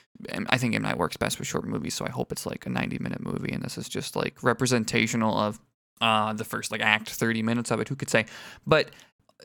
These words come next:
they, you know, it's a family. It's Vicky Krieps, who's, I can't really speak much to her as an actor, but she's in Phantom Thread, which is one of the greatest movies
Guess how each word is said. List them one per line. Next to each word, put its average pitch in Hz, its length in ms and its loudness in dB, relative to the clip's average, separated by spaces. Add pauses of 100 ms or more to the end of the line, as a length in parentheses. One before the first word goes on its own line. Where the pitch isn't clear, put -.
(120)
they, 156 200 4
you 151 240 4
know, 120 100 6
it's - 120 0
a - 40 0
family. 147 480 4
It's 127 120 4
Vicky 139 360 2
Krieps, - 720 0 (140)
who's, 127 760 0 (300)
I 160 40 -2
can't 254 220 2
really 269 200 4
speak - 280 -4
much 180 220 0
to 135 100 2
her 135 140 6
as 131 80 2
an 127 80 4
actor, 135 320 2
but 113 100 2
she's 127 220 2
in 135 260 4
Phantom 120 400 0
Thread, 156 400 4
which - 180 -4
is - 160 -12
one 104 160 -2
of 78 80 -2
the - 60 -8
greatest - 320 -2
movies 60 400 -6